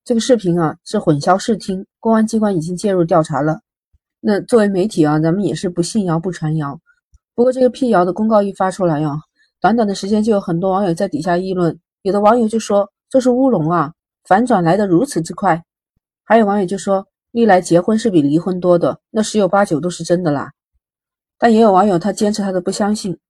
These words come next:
他说：“不用解释，大家心里跟明镜似的。”咱们不信谣也不传谣，但是这样的视频放到网上，一下子就冲上了热搜，说明大家对离婚、结婚这个事情是特别的关注。那其实也不难理解，这几年来一直都说结婚的人数在持续减少，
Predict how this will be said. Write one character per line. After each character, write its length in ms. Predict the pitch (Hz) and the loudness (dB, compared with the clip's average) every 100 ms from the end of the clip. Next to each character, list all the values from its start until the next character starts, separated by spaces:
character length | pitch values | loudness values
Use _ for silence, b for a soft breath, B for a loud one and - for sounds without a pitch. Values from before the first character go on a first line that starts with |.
| _ _ _ | _ _ _
他 100 | - | -4
说 240 | 220 220 220 | 2 2 0
：“不 80 | - | 0
用 180 | 226 240 | 0 2
解 160 | 165 | 0
释， 240 | 156 - 170 | -2 -2 -2
大 160 | 170 | 0
家 80 | 208 | -2
心 220 | 190 226 | -2 -4
里 100 | 208 | -4
跟 140 | 170 190 | -4 -4
明 220 | 165 165 | -2 -2
镜 160 | 208 208 | -4 -6
似 160 | - | -2
的。” 160 | 165 - _ _ _ _ _ _ _ | -2 -2 _ _ _ _ _ _ _
咱 140 | - 202 | -2 0
们 100 | 214 | 0
不 80 | |
信 220 | 208 277 220 | 0 0 2
谣 160 | 165 | 2
也 100 | 180 | 2
不 100 | 196 | 0
传 300 | 202 170 160 | -4 -2 0
谣， 260 | 170 139 208 | 0 -2 -6
但 100 | - | 0
是 140 | 220 220 | 0 2
这 140 | 277 | 2
样 100 | 269 | 2
的 80 | 202 | 2
视 140 | 175 | -2
频 200 | 208 175 | -2 -2
放 140 | 175 233 | -2 -2
到 80 | 202 | -2
网 220 | 165 - | -2 -4
上， 200 | 202 185 | -6 -6
一 120 | 170 | -6
下 200 | 185 262 | -2 -2
子 80 | 220 | 0
就 100 | 180 | 0
冲 180 | 170 208 | 0 -4
上 160 | 208 190 | -4 -2
了 80 | |
热 220 | 180 196 175 | 0 0 0
搜， 260 | 185 180 - _ _ | 0 -2 -4 _ _
说 140 | - 202 | -6 -2
明 180 | 202 190 | -2 -2
大 140 | 202 | -2
家 100 | 190 | -2
对 200 | 180 180 | -2 -2
离 200 | 139 147 | 0 0
婚、 300 | 160 185 185 _ | -2 -6 -8 _
结 180 | - 156 | -2 -2
婚 240 | 170 185 | 0 -4
这 120 | 190 | -4
个 60 | 190 | -6
事 140 | - | -6
情 160 | 175 170 | -6 -6
是 160 | 165 | -8
特 160 | 170 190 | -6 -2
别 120 | 165 | -2
的 80 | 147 | -2
关 260 | - 180 185 | -2 -4 -4
注。 220 | 180 - _ _ _ _ _ _ _ _ | -6 -8 _ _ _ _ _ _ _ _
那 100 | - | -6
其 160 | 214 220 | -4 -4
实 140 | 226 | 0
也 80 | 185 | 2
不 100 | 240 | 2
难 160 | 214 | 2
理 160 | 180 165 | 2 2
解， 240 | 175 156 - | 2 -2 0
这 100 | 254 | -2
几 140 | 226 | 2
年 160 | 156 165 | 2 2
来 180 | 170 160 | 0 0
一 80 | 226 | -4
直 140 | 180 | -4
都 160 | 175 190 | -2 -2
说 240 | - 196 | 0 -2
结 180 | 185 165 | 0 -2
婚 200 | 170 208 | 0 -2
的 100 | 175 | 0
人 180 | 156 160 | 0 0
数 160 | 208 | -2
在 140 | 185 190 | 2 2
持 220 | - 160 | 2 0
续 160 | 165 | 0
减 200 | 180 156 | 0 0
少， 300 | 170 - 131 | 0 -2 -4